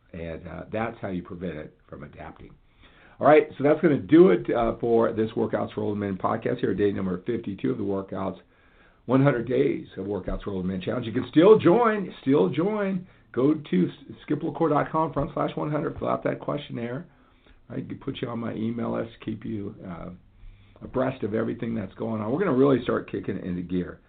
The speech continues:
This has been quite a, uh, journey for me, managing all the working out and the filming and the pictures in this podcast. These podcasts are, uh, because it's, it's an easier system for me to do, to come to you every single day,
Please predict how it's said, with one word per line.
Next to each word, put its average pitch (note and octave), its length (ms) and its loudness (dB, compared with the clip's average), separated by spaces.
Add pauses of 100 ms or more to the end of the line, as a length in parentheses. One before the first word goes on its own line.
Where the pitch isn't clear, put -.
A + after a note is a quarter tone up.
(380)
This F3 80 -4
has F3+ 80 -10
been E4+ 160 -4
quite B2 480 -2
a, F#2 220 -8
uh, F2+ 140 -8
journey A#2 460 -8
for F#2 100 -10
me, B2 360 -4 (280)
managing G#2 800 -4
all G2+ 200 -6
the F#2 80 -6
working G2+ 380 -4
out A2+ 280 -4
and F2 100 -10
the - 80 -18 (120)
filming A#2 580 -6
and F2+ 120 -12
the - 160 -20 (100)
pictures B2+ 500 -2
in A2 120 -8
this G#2+ 120 -6 (100)
podcast. A2+ 640 -4 (260)
These F3 180 6
podcasts D3 600 2
are, F#2+ 280 0 (800)
uh, E2+ 160 -10
because A2 300 2
it's, G2+ 200 -12
it's F#2 240 -8
an G2+ 80 -6
easier A2 440 0 (120)
system A2 500 -4
for G2+ 160 -8
me F#2+ 180 -4
to F2 100 -4
do, C3 260 -2
to F2+ 120 -4
come A#2+ 320 -10
to F#2+ 60 -8
you F#2 80 -4
every F2+ 260 -6
single F2+ 220 -8
day, F#2 380 -8